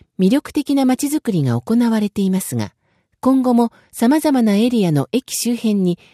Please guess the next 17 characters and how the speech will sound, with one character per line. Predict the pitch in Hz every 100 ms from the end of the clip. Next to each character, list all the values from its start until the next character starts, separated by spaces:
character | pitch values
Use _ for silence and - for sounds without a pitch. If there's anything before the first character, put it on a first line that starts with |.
| _
多 | -
様 | 226 294
な | 311 302
機 | -
能 | 277 233 160
を | 143
誘 | 175
導 | 254 277 269
す | 269
る | 254
こ | 262
と | 247
が | 175
必 | 147 - 151
要 | 147 135
で | 131
す。 | - - _